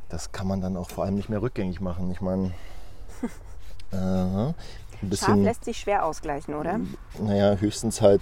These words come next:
Speaker 1: durch, jetzt, indem man's verlängern würde mit noch mehr Creme fraiche oder noch mehr Joghurt, dass man dann sagt, okay, man,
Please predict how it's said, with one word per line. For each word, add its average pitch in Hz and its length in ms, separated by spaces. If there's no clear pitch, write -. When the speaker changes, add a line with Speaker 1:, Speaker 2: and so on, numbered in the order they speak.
Speaker 1:
durch, 98 400
jetzt, - 300
indem 90 180
man's 85 140
verlängern 90 440
würde 85 180
mit 82 200
noch 87 220
mehr 85 460
Creme 82 220
fraiche 80 320
oder 82 100
noch 80 180
mehr 78 140
Joghurt, 78 320
dass - 120
man 80 100
dann 80 120
sagt, 78 200
okay, - 260
man, 78 160